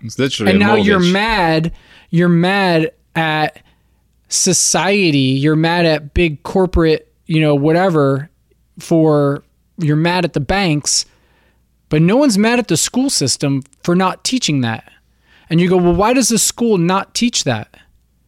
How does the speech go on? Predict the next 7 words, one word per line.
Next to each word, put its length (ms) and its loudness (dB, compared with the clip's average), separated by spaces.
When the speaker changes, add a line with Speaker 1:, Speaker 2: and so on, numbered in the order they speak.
Speaker 2:
Is 160 0
the 100 0
school 360 0
that's 260 0
not 220 -2
teaching 400 -2
that 320 -2